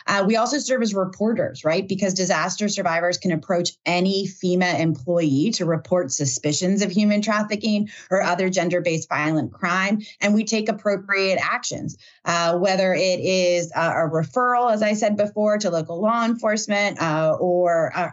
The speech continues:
or other actions. But, but the reality is, is that all of our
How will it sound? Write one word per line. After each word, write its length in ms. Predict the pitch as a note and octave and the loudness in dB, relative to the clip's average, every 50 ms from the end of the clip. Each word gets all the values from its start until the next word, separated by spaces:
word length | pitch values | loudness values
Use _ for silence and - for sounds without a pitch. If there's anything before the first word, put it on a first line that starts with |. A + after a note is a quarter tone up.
| - - | -2 0
or 200 | G#3 F#3+ F#3 F#3 | 2 2 2 2
other 180 | F#3 F#3 F3 | 2 2 2
actions. 460 | F3 F3 E3+ F3 - - C3 C#3+ C#3 | 0 0 -2 -4 -6 -6 -8 -6 -4
But, 200 | - F#3+ - - - _ _ _ | -4 -4 -4 -6 -8 _ _ _
but 160 | - F#3+ F#3+ F#3 | -4 -4 -2 -2
the 100 | F#3+ E3+ | -2 -2
reality 640 | F3+ G3 G3+ G#3 A3+ A#3 A3+ G#3+ G3+ F#3+ F#3 G3 | 0 0 0 0 0 0 0 0 0 0 0 0
is, 160 | G#3 G3+ F#3+ | -2 -2 -4
is 120 | F3+ E3+ E3 | -4 -2 -2
that 180 | F3+ D#3+ - - | -2 -2 -2 -2
all 260 | E3+ F#3+ G3+ G#3+ A3 | 0 0 2 2 2
of 160 | A3 G#3 - | 0 0 0
our 360 | G3 F#3 F3 F3 E3+ F3 B2+ | 2 2 2 2 0 -2 -4